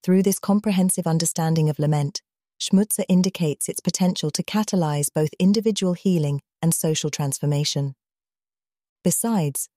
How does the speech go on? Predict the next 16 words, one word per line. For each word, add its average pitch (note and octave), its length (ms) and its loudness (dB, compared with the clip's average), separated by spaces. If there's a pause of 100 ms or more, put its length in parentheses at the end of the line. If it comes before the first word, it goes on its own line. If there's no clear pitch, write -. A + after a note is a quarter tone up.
(280)
Schmutz's A#3+ 500 2
discourse E3+ 520 -2
on D#3 140 0
divine E3 440 2
royalty E3 440 0
in D3+ 100 0
the D3+ 80 0
Psalms D3+ 540 -2 (360)
intricately B3+ 540 0
explores F3+ 500 -2
the E3+ 100 -2
dynamic G3 580 2
interplay E3 500 0
between D#3 320 -2
human F#3+ 380 2
lament F#3 400 0